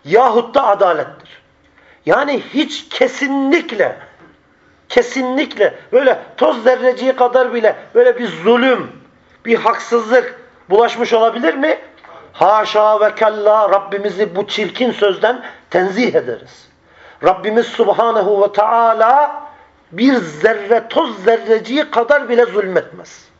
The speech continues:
İşte bütün kainata, bütün havadise, bütün olaylara hep bu gözle bakacağız. Ya adalettir ya rahmettir. Heh.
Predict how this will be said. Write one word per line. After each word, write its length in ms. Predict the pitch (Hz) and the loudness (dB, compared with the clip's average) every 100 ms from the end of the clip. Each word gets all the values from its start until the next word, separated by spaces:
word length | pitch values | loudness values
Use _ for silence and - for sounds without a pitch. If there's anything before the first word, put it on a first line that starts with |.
| _ _ _ - _ _ _ - | _ _ _ -20 _ _ _ -14
İşte 280 | 139 - 156 | -10 -6 -6
bütün 280 | 151 247 | -4 -4
kainata, 720 | 233 226 196 190 180 202 175 - - - | 2 2 2 0 2 0 0 -8 -20 -18
bütün 300 | 147 - 247 | -10 -2 0
havadise, 840 | - 190 196 185 185 180 226 214 - - | 4 4 6 2 0 -2 0 0 -4 -18
bütün 300 | 160 - 262 | -18 -6 -4
olaylara 880 | 247 220 208 208 202 190 220 220 147 - - _ _ | 2 2 4 4 4 4 4 2 0 -8 -20 _ _
hep 400 | - 285 294 - | -2 -2 -2 -4
bu 100 | 302 | -2
gözle 400 | 277 254 180 170 | 2 2 2 -2
bakacağız. 640 | 135 131 123 - - _ _ _ _ _ _ _ _ _ _ _ _ _ - | -2 -8 -14 -18 -20 _ _ _ _ _ _ _ _ _ _ _ _ _ -4
Ya 160 | 156 233 | 0 2
adalettir 760 | 220 202 190 190 233 - 240 | 2 2 2 0 -4 -6 -6
ya 200 | 202 170 | 0 0
rahmettir. 720 | 143 123 110 - _ - - _ _ _ _ _ _ | 0 -6 -18 -20 _ -20 -20 _ _ _ _ _ _
Heh. 140 | 143 | -12